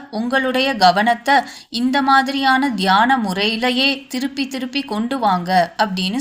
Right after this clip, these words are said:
சொல்றாரு. இப்படி தியானம் செய்யும் பொழுது காதுகள்னாலயோ மூக்குனாலயோ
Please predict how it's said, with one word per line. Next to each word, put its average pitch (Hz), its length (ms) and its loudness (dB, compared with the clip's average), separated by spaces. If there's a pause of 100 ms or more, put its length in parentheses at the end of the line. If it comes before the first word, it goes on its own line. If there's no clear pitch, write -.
சொல்றாரு. 175 480 -2 (1160)
இப்படி 254 440 -6
தியானம் 226 560 0
செய்யும் 220 320 -2
பொழுது 214 420 -2 (540)
காதுகள்னாலயோ 254 1160 2
மூக்குனாலயோ 233 840 0